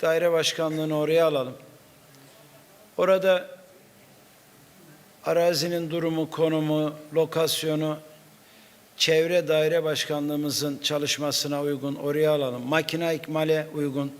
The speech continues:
Daha önce aslında heliportun orayı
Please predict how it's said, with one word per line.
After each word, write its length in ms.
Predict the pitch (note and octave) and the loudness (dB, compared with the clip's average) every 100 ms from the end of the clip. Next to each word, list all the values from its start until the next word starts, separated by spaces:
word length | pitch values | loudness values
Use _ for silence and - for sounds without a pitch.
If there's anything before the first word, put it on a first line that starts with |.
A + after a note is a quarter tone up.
| - - - - - - - - | -18 -20 -20 -20 -20 -20 -20 -4
Daha 160 | D#3 D#3+ | 0 2
önce 540 | E3 D#3+ D3 E3 E3+ - - | 0 -2 2 2 0 -10 -6
aslında 500 | D3+ D3 - E3 D#3+ | -2 0 0 0 2
heliportun 580 | D#3 E3+ - E3 D#3 F3 | 2 0 0 0 0 -2
orayı 420 | D#3 D#3 D#3 D3+ | 2 4 4 2